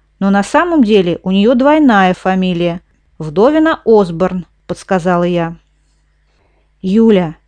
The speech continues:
я звоню ей и назначаю встречу на её же квартире. Вы как, готовы?" "Готовы-то мы готовы", задумчиво произнесла Земцова. "Только вся наша работа теперь на смарку".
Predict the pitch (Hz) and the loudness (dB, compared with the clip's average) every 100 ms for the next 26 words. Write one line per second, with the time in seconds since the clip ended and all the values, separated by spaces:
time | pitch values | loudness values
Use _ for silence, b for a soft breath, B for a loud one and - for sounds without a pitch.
0 | - 214 254 202 202 202 240 214 214 - | -2 0 0 0 2 4 4 4 0 0
1 | 202 185 180 185 - 233 208 - 185 220 | -2 0 -2 -2 0 0 0 -2 0 0
2 | - 190 175 175 180 190 175 - 175 - | 0 -4 -4 -2 0 -2 -4 -6 -6 -6
3 | - 175 156 151 _ _ _ _ _ 180 | -6 -6 -6 -10 _ _ _ _ _ -4
4 | 208 226 190 - - 185 185 - 226 214 | 0 0 0 -2 -8 -4 -4 0 2 2
5 | 156 - _ _ _ _ _ _ _ _ | -4 -8 _ _ _ _ _ _ _ _
6 | _ _ _ _ _ _ _ _ 175 220 | _ _ _ _ _ _ _ _ -2 -2
7 | 233 339 370 349 339 302 269 285 262 262 | 0 2 4 2 0 2 2 4 2 0
8 | 262 226 254 208 175 160 - _ _ _ | 0 2 2 2 -2 -4 -12 _ _ _
9 | _ _ _ _ 175 175 180 180 175 - | _ _ _ _ -8 -4 -4 -4 -6 -6
10 | 175 175 180 180 170 190 - 175 170 190 | -8 -8 -6 -6 -4 -6 -4 -6 -4 -6
11 | 190 - 175 156 165 _ _ _ _ _ | -6 -4 -6 -6 -12 _ _ _ _ _
12 | _ _ _ 180 175 180 175 - 269 330 | _ _ _ -4 -2 -4 -6 -2 -2 0
13 | 320 294 277 277 262 262 226 254 254 226 | 0 0 -2 -2 0 -2 2 0 0 -4
14 | - 160 - 185 226 202 185 - 185 185 | -6 -10 -2 -2 0 -2 -4 -6 -6 -4
15 | 185 175 - 165 160 | -4 -6 -12 -16 -16